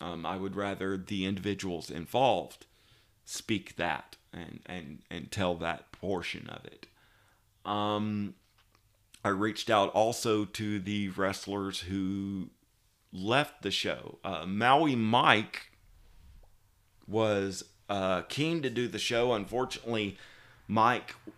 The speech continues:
was scheduled to go on vacation directly as soon as I talked with him. He is right now currently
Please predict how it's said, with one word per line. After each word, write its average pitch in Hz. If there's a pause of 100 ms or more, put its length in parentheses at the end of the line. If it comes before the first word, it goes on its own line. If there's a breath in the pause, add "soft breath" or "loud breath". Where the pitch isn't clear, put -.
(400)
was 98
scheduled 113
to 110
go 101
on 95
vacation 101
directly 95 (400 loud breath)
as 101
soon 127
as 104
I 92
talked 107
with 95
him. 101
He 101
is 92
right 101
now 92
currently 95